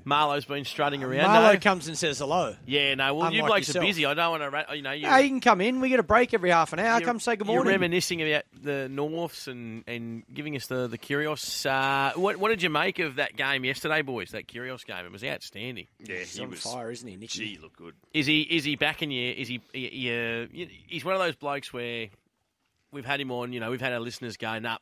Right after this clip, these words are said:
Speaker 1: I'm off him, off him, can't support him." But is he well and truly back now? Are we on the
Speaker 2: No, I don't think our listeners are well and truly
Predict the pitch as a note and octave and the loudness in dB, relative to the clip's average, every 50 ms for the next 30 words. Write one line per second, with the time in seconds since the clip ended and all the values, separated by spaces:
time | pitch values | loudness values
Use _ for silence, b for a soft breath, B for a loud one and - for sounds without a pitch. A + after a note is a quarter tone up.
0 | _ _ - D2 A2 A#2 A#2 G2 A2+ B2 A#2 - C3 A#2+ A#2 A#2 A#2 - - A#2 | _ _ -16 -12 -8 -6 -6 -4 -4 -4 -4 -4 -6 -6 -4 -6 -8 -8 -6 -6
1 | A#2 A2+ - A#2 A2+ A2 A2 A2 - _ _ _ - - A#2+ - A2 - - G2+ | -6 -6 -6 -8 -10 -10 -12 -14 -18 _ _ _ -10 -8 -8 -8 -8 -10 -12 -12
2 | - A2+ A2+ A2+ A2 G#2 G#2 A#2+ D3+ E3 C#3 B2 A#2+ A2 G2+ A2+ A#2 A2 A#2+ C3 | -10 -8 -8 -6 -6 -8 -8 -10 -12 -14 -10 -10 -10 -10 -10 -12 -10 -8 -6 -6
3 | B2+ B2+ A#2+ - - B2 A2 G#2 G2 - G2+ G#2+ - _ A2 A2+ C#3+ G#3 G#3+ C#3+ | -6 -6 -8 -8 -10 -10 -8 -8 -8 -8 -8 -10 -8 _ -10 -10 -8 -8 -10 -10
4 | B2 B2+ B2+ B2+ B2+ B2 A#2 A2 G#2+ - _ A#2+ A2 G2+ F2 D2+ D2+ E2+ G#2 A2 | -8 -6 -6 -8 -8 -8 -10 -10 -12 -14 _ -20 -20 -18 -16 -16 -14 -14 -12 -12
5 | B2 B2 B2 A2+ G#2+ A2 G#2 G2 G2+ G#2+ - - A2 G#2 F#2+ F2+ G2 F#2+ G2 G2 | -10 -12 -12 -12 -14 -14 -14 -14 -12 -14 -14 -14 -14 -16 -14 -14 -14 -14 -14 -14
6 | F#2+ F#2+ F2+ - G#2 G2 F#2+ F#2 | -16 -16 -16 -18 -18 -16 -16 -18